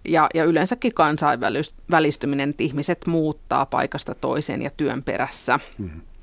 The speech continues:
Speaker 1: Ja sit myös ehkä tää sään muuttuminen vaikuttaa sen, että monet alueet, liittyen siis tuohon ilmastonmuutokseen, mone-, monista alueista tulee semmoisia, että niil-, niissä ei pysty enää asumaan. Eli mä näkisin, että se
Speaker 2: Mut
Speaker 1: on
Speaker 2: ei Suomessa?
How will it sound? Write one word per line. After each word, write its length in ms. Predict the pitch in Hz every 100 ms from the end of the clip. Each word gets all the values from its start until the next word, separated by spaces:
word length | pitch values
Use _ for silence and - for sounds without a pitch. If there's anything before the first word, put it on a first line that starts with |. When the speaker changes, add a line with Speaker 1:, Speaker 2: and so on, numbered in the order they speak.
| - - - -
Speaker 1:
Ja 140 | 180 175
sit 220 | 185 -
myös 260 | 147 147 175
ehkä 200 | 175 185
tää 180 | 185 180
sään 240 | 196 160
muuttuminen 800 | 165 160 - - - - 78 143 - - - - - -
vaikuttaa 420 | 151 - - 151
sen, 120 | 160
että 120 | 160
monet 220 | 185 151 - - -
alueet, 640 | 190 180 165 156 - - - 185 180
liittyen 400 | 202 160 180 185
siis 180 | 202
tuohon 200 | - 170
ilmastonmuutokseen, 800 | 156 135 143 - 131 147 - -
mone-, 260 | 214 170 -
monista 400 | 196 202 160 -
alueista 340 | 185 156 - -
tulee 180 | 156 151
semmoisia, 360 | 147 143 135
että 160 | 143 165
niil-, 200 | 151 - -
niissä 320 | 175 151 143
ei 140 | 156
pysty 280 | - 156 156 -
enää 240 | 151 147
asumaan. 640 | - 139 - 147 - - - - - - - - - - -
Eli 200 | - 175 -
mä 100 | 208
näkisin, 440 | 190 196 175 165
että 220 | 156 -
se 80 | 185
Speaker 2:
Mut 80 | 165
Speaker 1:
on 60 | 113
Speaker 2:
ei 80 |
Suomessa? 600 | - 143 90 73 - -